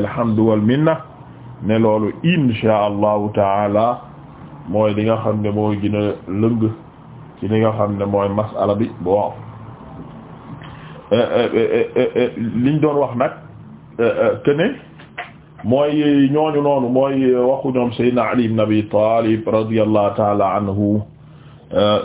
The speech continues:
Seydina Talha ibn Ubaydillah, Abdallah ibn Ja'far, Seydina al-Bara ak ñeneen ak ñeneen ci saxaaba yi radiyallahu anhum, ak ci taabi'i yi, ñoom Seydina Sa'id ibn al-Musayyib, Ibrahim ibn Yazid an-Nakha'i ash-Sha'bi, ñoom Abu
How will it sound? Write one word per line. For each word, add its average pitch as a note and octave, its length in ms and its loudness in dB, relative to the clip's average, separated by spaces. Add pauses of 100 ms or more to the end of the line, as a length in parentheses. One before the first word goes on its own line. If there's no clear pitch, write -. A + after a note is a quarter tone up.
Seydina G#2 540 2
Talha G#2+ 680 0
ibn A2 240 0
Ubaydillah, G#2 880 2
Abdallah G#2 380 2
ibn G2+ 260 -4
Ja'far, G#2 640 0
Seydina G2+ 260 0
al-Bara G2 600 0 (680)
ak B2 200 -2
ñeneen C#3 380 0
ak B2+ 80 0
ñeneen A#2+ 400 0
ci A#2+ 100 -2
saxaaba A2+ 480 0
yi G#2+ 120 4
radiyallahu A2 500 2
anhum, G#2 200 0
ak G#2+ 160 -2
ci A#2 140 -4
taabi'i A2 540 0
yi, G#2 40 0
ñoom A2 200 0
Seydina G#2+ 420 0
Sa'id G#2+ 220 0
ibn G2+ 180 0
al-Musayyib, G#2 680 0
Ibrahim G#2 480 2
ibn G2+ 100 0
Yazid G2+ 480 0 (640)
an-Nakha'i A2 680 2
ash-Sha'bi, G#2+ 640 2
ñoom A2 200 2
Abu G#2+ 300 0